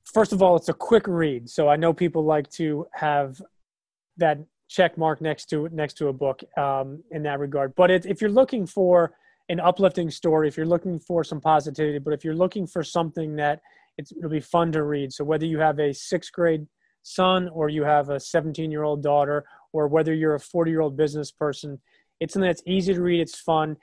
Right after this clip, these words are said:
And I believe it's a book that you're gonna read and you're gonna pass it along to somebody because it had a positive impact on you. And that's,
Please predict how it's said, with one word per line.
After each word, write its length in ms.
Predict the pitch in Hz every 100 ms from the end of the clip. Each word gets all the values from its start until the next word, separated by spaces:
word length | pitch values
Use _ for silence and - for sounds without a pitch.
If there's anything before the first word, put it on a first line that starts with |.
| _ _ _
And 120 | 156
I 100 | 160
believe 320 | 165 175 202 185
it's 100 | 170
a 60 |
book 220 | 147 170
that 100 | 175
you're 160 | 160 165
gonna 200 | 160 156
read 260 | 147 160 156
and 100 | 147
you're 80 |
gonna 140 | 151 151
pass 320 | - 156 -
it 60 | 151
along 340 | 147 147 143
to 100 | 143
somebody 380 | - 151 147 139
because 320 | 135 131 143
it 80 | 143
had 120 | 147
a 60 | 139
positive 400 | 151 147 139 143
impact 320 | 139 139 139
on 200 | 139 135
you. 280 | 139 139 139
And 120 | 139
that's, 360 | 147 - -